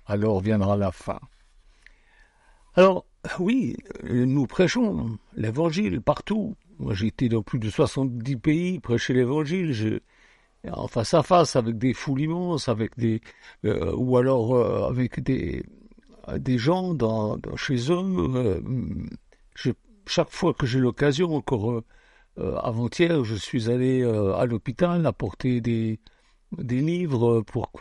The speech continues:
pour des personnes à qui j'avais rendu témoignage. Tout le temps, sans, sans arrêt, je fais ça. L'évangile, la terre entière est visitée par des hommes, par des femmes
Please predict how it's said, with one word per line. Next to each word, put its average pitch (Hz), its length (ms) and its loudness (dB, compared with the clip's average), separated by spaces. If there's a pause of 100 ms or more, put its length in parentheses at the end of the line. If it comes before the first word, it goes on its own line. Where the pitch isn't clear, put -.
(120)
pour 120 140 0
des 113 120 0
personnes 120 400 -2
à 113 80 0
qui - 160 -4
j'avais 113 240 0
rendu 120 280 -2
témoignage. 151 800 0 (120)
Tout 185 120 -2
le - 60 -10
temps, 202 200 2
sans, 165 220 -6
sans 180 200 -2
arrêt, 196 240 2
je 147 80 -4
fais 135 140 0
ça. 113 280 -6 (2750)
L'évangile, 110 440 2
la 104 100 4
terre 113 260 4
entière 156 480 2
est 117 80 0
visitée 113 480 -4
par 104 220 -4
des 101 240 -2
hommes, 156 240 0
par 123 160 -2
des 101 140 -2
femmes 87 360 -2